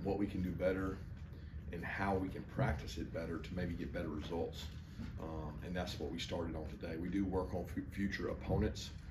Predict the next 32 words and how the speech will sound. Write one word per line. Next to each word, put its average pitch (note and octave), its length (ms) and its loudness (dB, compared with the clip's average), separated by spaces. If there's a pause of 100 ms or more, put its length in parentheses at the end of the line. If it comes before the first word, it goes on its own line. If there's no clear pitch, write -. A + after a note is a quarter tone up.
(160)
So - 140 -4
we F2 80 0
worked F#2 260 2
on F2+ 120 2
some, E2 200 -2 (180)
a - 60 -2
team F#2+ 320 0
that's - 120 0
further F2+ 380 4
out F#2+ 300 4 (120)
today, F#2 480 4
and F2 280 2
then - 80 12
a - 580 2
little F2+ 180 0
less - 200 4
further F2+ 340 4
out F#2 180 4
tomorrow, F#2 500 4
and F2+ 80 2 (100)
then, E2+ 200 -2 (440)
uh, D#2+ 280 -2
we'll E2 100 -4
start E2+ 380 0
on, E2 280 -2 (280)
uh, D2 260 -4
Florida E2+ 260 2 (120)
prep D#2 220 0 (640)
probably F2 380 0
Wednesday F2 300 -2
or D2+ 60 -4
Thursday, D#2+ 420 -2